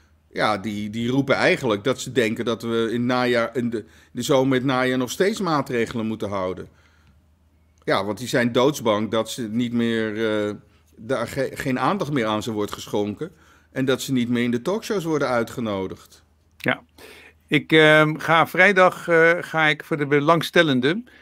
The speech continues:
Speaker 2: vrijdag om vier uur of om half vijf, ga ik een aantal mensen van de Field Lab, eh, organisatie ondervragen. Dus dat is Andreas Vos, die is daar de onderzoeker, die ken je wel van het O M T, en, en, en, eh, iemand die, eh, de modellering heeft gedaan en de onderzoeker. Die hebben dus vijftien van die,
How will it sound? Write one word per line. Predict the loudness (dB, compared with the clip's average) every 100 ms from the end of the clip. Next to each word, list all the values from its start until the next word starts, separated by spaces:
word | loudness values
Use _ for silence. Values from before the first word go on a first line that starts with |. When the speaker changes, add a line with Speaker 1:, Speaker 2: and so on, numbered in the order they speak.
| _
Speaker 2:
vrijdag | 0 4 6 6 4
om | -2 -2 -6
vier | -2 2 2
uur | 2 2 2 0 -8
of | -10 -6
om | -2
half | 0 2
vijf, | 4 6 4 -4 _ _ _
ga | 0 2
ik |
een | 4
aantal | 2 2 2
mensen | 0 0
van | -2 -2
de |
Field | 2 6 6 6
Lab, | 4 4 0
eh, | 2 6 6
organisatie | 4 2 0 2 2 2 -2 -4
ondervragen. | -2 -2 2 2 2 -4
Dus | -6 -6
dat | -6 -6
is | -2
Andreas | 0 4 6 6 6
Vos, | 4 4 4 -2 -4 _ -20 -20 -20 _
die | -10
is | 0
daar | 2
de | 2
onderzoeker, | 0 -2 0 -2 0
die | -2
ken | 0 0
je | 2
wel | 0
van | 0 -6
het |
O | 0 0
M | 2
T, | 4
en, | 6 6 2 -2 -6
en, | -6 -4
en, | -2 -2 0
eh, | 0 0 -2
iemand | 2 2 0
die, | 2 4 8 8
eh, | 8 6
de | 4
modellering | 6 6 8 8 8 6
heeft | 4
gedaan | 4 4 4
en | 0
de |
onderzoeker. | 0 -2 0 0 4
Die |
hebben | 4 4
dus | 0 -2
vijftien | 2 4 2 0 -2 -2
van | -2 0
die, | 2 2